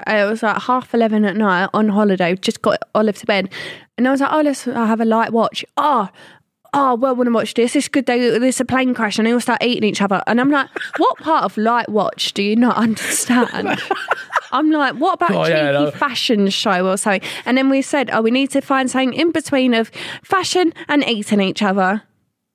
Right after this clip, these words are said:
Speaker 1: And we
Speaker 2: Yeah.
Speaker 1: did actually come up. What was that? Um,
Speaker 2: It's another one of that Harlan Corbyn's,
Speaker 1: we
Speaker 2: uh,
Speaker 1: really
Speaker 2: books.
Speaker 1: like,
Speaker 2: Yeah.
Speaker 1: yeah, we really like her
Speaker 2: So we,
Speaker 1: shows at the minute.
Speaker 2: it's not her, it's him.
Speaker 1: Him?
Speaker 2: Yes,
Speaker 1: Really
Speaker 2: him.
Speaker 1: like
Speaker 2: It's
Speaker 1: him.
Speaker 2: him.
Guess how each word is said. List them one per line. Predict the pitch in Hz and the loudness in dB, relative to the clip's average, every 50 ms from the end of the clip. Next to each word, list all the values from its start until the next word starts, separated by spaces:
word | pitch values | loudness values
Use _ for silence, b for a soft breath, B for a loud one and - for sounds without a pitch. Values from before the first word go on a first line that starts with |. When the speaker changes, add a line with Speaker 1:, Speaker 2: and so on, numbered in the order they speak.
| _ _ - | _ _ -2
Speaker 1:
And | 131 302 | 0 0
we | 392 | 2
Speaker 2:
Yeah. | - | 2
Speaker 1:
did | 440 - | 2 0
actually | 339 - - - 277 - | 0 -2 -2 -2 -2 0
come | 285 277 262 | 0 0 0
up. | 294 302 | 0 0
What | 359 - - | -2 -2 0
was | 359 330 | 0 0
that? | 349 330 - - | 0 0 0 0
Um, | 277 269 269 269 269 262 269 269 - B B B B | 0 0 2 2 2 2 2 0 -2 B B B B
Speaker 2:
It's | 131 120 | -2 0
another | 135 170 185 170 160 | 2 2 0 2 2
one | 180 175 | 0 2
of | 170 165 | 2 2
that | 165 156 | 0 0
Harlan | - - 165 165 165 160 151 156 143 139 139 131 - _ _ _ _ - | -2 -2 0 0 2 2 0 0 -2 -2 -2 -4 -4 _ _ _ _ -2
Corbyn's, | - 165 160 143 135 123 113 110 101 95 - - - - - - | 0 0 2 2 0 0 -2 -2 -4 -4 -4 -6 -8 -10 -8 -4
Speaker 1:
we | 226 277 311 311 | -2 0 0 0
Speaker 2:
uh, | - 220 277 | 0 0 0
Speaker 1:
really | 294 302 302 285 269 | 2 2 2 0 0
Speaker 2:
books. | 254 | 0
Speaker 1:
like, | 247 233 226 220 - - - - - - - | 0 0 -2 -2 -6 -8 -12 -18 -18 -8 -4
Speaker 2:
Yeah. | 131 277 269 | -2 0 2
Speaker 1:
yeah, | 240 233 220 | 2 0 0
we | 226 233 | -2 -2
really | 233 262 262 254 254 247 | -2 0 0 2 2 2
like | 240 220 208 - | 0 0 -2 -4
her | - 233 226 226 | -4 -2 0 0
Speaker 2:
So | 139 | 2
we, | 135 - - | 2 2 0
Speaker 1:
shows | 208 208 - | 0 0 -2
at | 220 - | -4 -2
the | 220 | -2
minute. | 214 156 151 | 0 0 0
Speaker 2:
it's | - - | 0 0
not | - 320 139 | 0 0 0
her, | 143 175 165 123 | 2 2 2 2
it's | 107 - | 0 -2
him. | 131 139 123 95 80 - _ _ _ _ _ | -2 -2 -2 -2 -6 -12 _ _ _ _ _
Speaker 1:
Him? | - 254 262 294 339 339 - | -2 0 2 2 0 0 0
Speaker 2:
Yes, | 151 180 175 180 | 0 2 2 2
Speaker 1:
Really | 208 220 214 214 | 0 0 0 2
Speaker 2:
him. | 214 208 | 2 2
Speaker 1:
like | 208 202 - - | 0 0 -2 -4
Speaker 2:
It's | - 120 | -4 -4
Speaker 1:
him. | 220 220 247 143 | -2 0 2 2
Speaker 2:
him. | 160 147 104 | 2 2 0